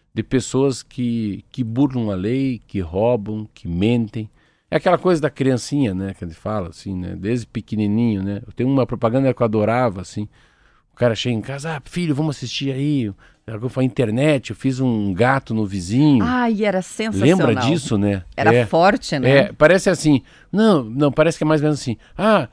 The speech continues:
Speaker 1: filhinho, o que aconteceu?" "Não, papai, ah, eu peguei essa borrachinha do Joãozinho e não devolvi." Uma coisa assim na escola: "O quê?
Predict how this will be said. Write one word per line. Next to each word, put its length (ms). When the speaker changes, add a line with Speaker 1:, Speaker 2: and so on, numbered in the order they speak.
Speaker 1:
filhinho, 460
o 20
que 80
aconteceu?" 320
"Não, 240
papai, 440
ah, 100
eu 60
peguei 260
essa 180
borrachinha 520
do 100
Joãozinho 460
e 40
não 160
devolvi." 640
Uma 140
coisa 300
assim 180
na 80
escola: 400
"O 60
quê? 460